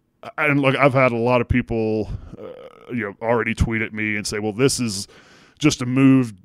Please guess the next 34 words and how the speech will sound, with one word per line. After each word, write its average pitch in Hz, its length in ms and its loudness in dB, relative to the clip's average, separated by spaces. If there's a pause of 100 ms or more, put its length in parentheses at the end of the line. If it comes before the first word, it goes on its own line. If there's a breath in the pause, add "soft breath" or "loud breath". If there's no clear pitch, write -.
(160)
an 120 220 -8
excuse 135 520 2
to 113 80 -6
get 117 240 -2
more 117 200 -2
Power 117 280 4
Five 107 240 -2
teams 110 280 -4
in 107 60 -10
the 104 80 -6
field," 127 380 4
which, - 440 -2 (220)
if 143 120 -10
you're 160 120 6
expanding 170 500 0
it 135 160 -2
from 120 160 -12
four 147 280 4
to 113 100 -2
twelve, 101 560 2
you're 107 80 -6
tripling, 131 360 0
obviously 131 440 2
there's 120 180 -6
gonna 117 160 -8
be 113 100 -8
more 113 300 -6
Power 110 320 -4
Five 104 240 -8
teams 107 240 -10
that 95 80 -12
get 101 160 -10
in, 120 220 0
but 104 140 -8